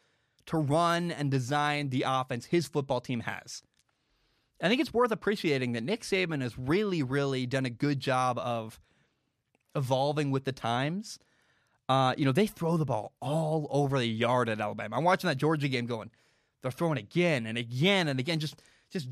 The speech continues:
dotting the ball all over the field. And I get it. You got the best receivers in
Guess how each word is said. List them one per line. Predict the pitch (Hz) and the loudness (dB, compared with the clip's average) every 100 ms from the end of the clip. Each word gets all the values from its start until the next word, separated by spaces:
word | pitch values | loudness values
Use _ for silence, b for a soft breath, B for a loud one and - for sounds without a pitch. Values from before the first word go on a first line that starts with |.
| - | -6
dotting | 214 190 196 160 | -6 -4 -6 -4
the | 143 | -4
ball | 147 139 113 - | -2 -2 -4 -4
all | 180 202 196 190 - | -4 0 -2 -4 -4
over | 165 156 | -4 -2
the | 139 | -6
field. | - 139 135 | -4 -4 -2
And | 165 | -2
I | |
get | 165 170 | 2 0
it. | 123 | 2
You | |
got | 147 151 | -4 -4
the | |
best | 143 156 - | -2 -2 -2
receivers | 143 151 147 139 | -6 -4 -4 -4
in | 139 | -4